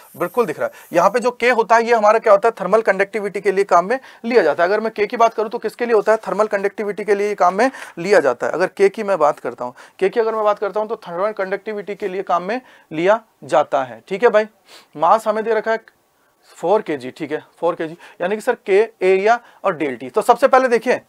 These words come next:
के हमें दे रखा है, ये दे रखा है। अब मेरे को बात है कि सर,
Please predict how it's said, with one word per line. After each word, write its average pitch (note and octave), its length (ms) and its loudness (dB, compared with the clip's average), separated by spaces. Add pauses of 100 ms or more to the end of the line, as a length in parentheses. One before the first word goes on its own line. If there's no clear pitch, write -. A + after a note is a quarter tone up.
(440)
के C4 100 2
हमें C4+ 260 6
दे B3+ 100 8
रखा B3+ 180 4
है, B3 100 6
ये F3+ 100 0
दे C#3+ 120 2
रखा C3 180 -6
है। - 160 -10 (540)
अब G#3+ 60 0
मेरे B3 140 6
को C#4 100 4
बात A3+ 240 6
है C4 60 4
कि B3+ 40 -6
सर, C#4 160 4